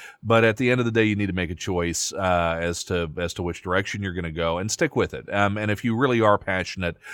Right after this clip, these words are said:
for one side or the other, go with the, go with the team you're solidly on. I just think they're all criminals, and I'm happy to take their money 'cause, uh, at the end of the day, I can donate it to the things I think are appropriate or to the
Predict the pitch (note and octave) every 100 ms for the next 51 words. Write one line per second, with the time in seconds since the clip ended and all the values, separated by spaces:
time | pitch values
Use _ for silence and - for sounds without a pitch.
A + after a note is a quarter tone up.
0 | - - B2 G#2+ G2+ G2+ - G2+ F2+ E2+
1 | D#2+ E2+ F#2 G#2 G2+ G#2+ A#2 G#2+ A2 F2
2 | F#2 A2 A2 A2+ A#2 G2+ G2 E2 - -
3 | F#2 F#2 F2 F2 E2 E2 F2 F2+ F#2+ -
4 | - - - G2+ F#2+ - F2 E2+ D#2+ D#2+
5 | - F2 F2 F2+ - E2 E2 D#2 D#2 D2
6 | C#2+ - D2+ D2+ D2+ D2+ D#2 C#2+ - D#2
7 | D2 C#2+ C#2 D2+ D#2 D2 C#2+ C#2+ D2+ D#2+
8 | D#2 D#2+ D2+ D2 F2 F2 F2+ F#2+ G2 F2+
9 | G#2+ G#2 G2+ F#2 A2+ G#2+ G2 A#2+ A#2 C3
10 | B2 G#2 G2+ G2 F#2+ F2 E2+